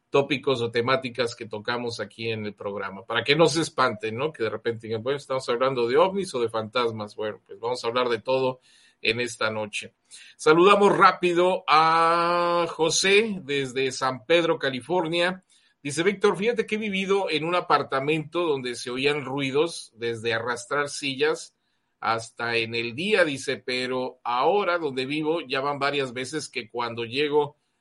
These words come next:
en la noche entro a oscuras y se ve una neblina o humo por todas partes y se desaparece al encender la luz, ¿no? Al prender la luz.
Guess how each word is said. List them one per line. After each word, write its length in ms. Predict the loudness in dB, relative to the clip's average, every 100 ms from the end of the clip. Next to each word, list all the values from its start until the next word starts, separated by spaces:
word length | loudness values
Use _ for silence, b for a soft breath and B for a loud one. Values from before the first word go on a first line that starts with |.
| _ -8
en 180 | -4
la 100 | -2
noche 480 | 0 -2 0 -4 -4
entro 360 | 0 0 0 -2
a 40 |
oscuras 560 | -2 -2 0 2 2 -2
y 100 | -12
se 180 | -10 -6
ve 140 | -4 -4
una 240 | -2 -4
neblina 720 | -2 -4 -4 -4 -2 -4 -4
o 120 | -6 -4
humo 520 | -4 -6 -4 -4 -6
por 180 | -12 -8
todas 360 | -6 -6 -6
partes 680 | -2 0 0 -2 -4 -6 _ b b b
y 120 | -10
se 140 | -4 -4
desaparece 680 | -2 -4 -2 0 0 0 -2
al 120 | -2
encender 500 | -8 -10 -6 -4 -2
la 160 | -2
luz, 260 | -2 -4 -6
¿no? 120 | -10
Al 60 | -8
prender 320 | -10 -6 -4
la 120 | -2
luz. 360 | -2 -2 -6